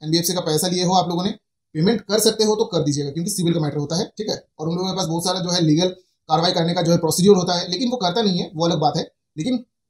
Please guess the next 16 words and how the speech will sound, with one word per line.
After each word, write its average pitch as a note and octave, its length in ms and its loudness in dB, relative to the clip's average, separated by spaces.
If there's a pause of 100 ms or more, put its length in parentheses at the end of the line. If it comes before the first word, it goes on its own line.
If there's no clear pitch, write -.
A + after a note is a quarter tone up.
हाँ, D#3+ 180 -4
उनके D3+ 220 -6
पास F#3 140 -4
अथॉरिटी D#3+ 440 0
है, B2+ 220 -2
वो D#3 160 -6
इसीलिए E3+ 300 2
आप E3+ 140 4
लोगों E3 140 -4
को - 60 -6
डराते D3 300 -2
हैं E3 80 -2
लीगल D3 280 -4
एक्शन A#2+ 200 -10
के - 120 -14
लिए। - 120 -20